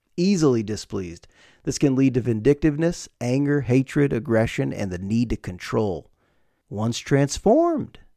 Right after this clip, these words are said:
the aversive temperament gives rise to wisdom and non-contentiousness and unites opposites. All right, so if that was you, aversive or angry, you could transform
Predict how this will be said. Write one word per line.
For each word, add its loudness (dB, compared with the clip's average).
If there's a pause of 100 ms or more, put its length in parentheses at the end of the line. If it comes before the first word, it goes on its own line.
(120)
the 0
aversive 0
temperament -2
gives 2
rise 0
to 0
wisdom 2
and -6
non-contentiousness -2 (300)
and -2
unites -2
opposites. -8 (520)
All -6
right, -6
so -4
if -4
that 4
was 0
you, -2 (340)
aversive 0
or 0
angry, -2 (380)
you -4
could -10
transform -8